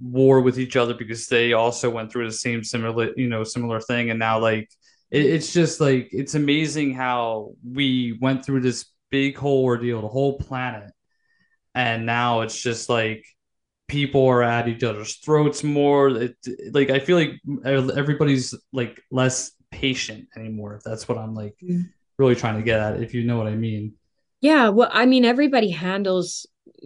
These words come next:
Speaker 2: trauma differently too, right? It,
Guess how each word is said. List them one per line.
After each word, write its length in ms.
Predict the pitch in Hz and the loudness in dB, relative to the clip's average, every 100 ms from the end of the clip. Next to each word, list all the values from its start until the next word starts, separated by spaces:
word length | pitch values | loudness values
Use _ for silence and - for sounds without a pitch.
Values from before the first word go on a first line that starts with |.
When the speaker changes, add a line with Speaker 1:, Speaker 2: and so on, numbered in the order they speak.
| 180 175 _ - | -14 -14 _ -14
Speaker 2:
trauma 560 | - 175 170 220 160 | -4 -2 2 2 2
differently 580 | - 156 - 233 - - | -2 -6 -4 -6 -6 -10
too, 480 | - 202 175 - 180 _ _ - | -4 0 0 -2 -10 _ _ -10
right? 400 | 170 165 185 - | -2 0 0 -4
It, 380 | 175 175 233 - | -4 -6 -6 -16